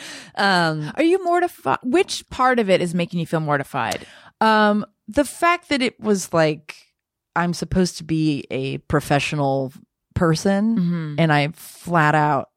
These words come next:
Speaker 1: <laughs> busted through a set. It's, it's kind of,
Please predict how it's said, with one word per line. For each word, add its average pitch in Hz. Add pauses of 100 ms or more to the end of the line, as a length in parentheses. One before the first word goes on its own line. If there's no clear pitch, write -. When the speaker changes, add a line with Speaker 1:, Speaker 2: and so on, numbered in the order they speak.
(180)
Speaker 1:
<laughs> -
busted 196
through 226
a 190
set. 254 (640)
It's, - (540)
it's -
kind 262
of, 285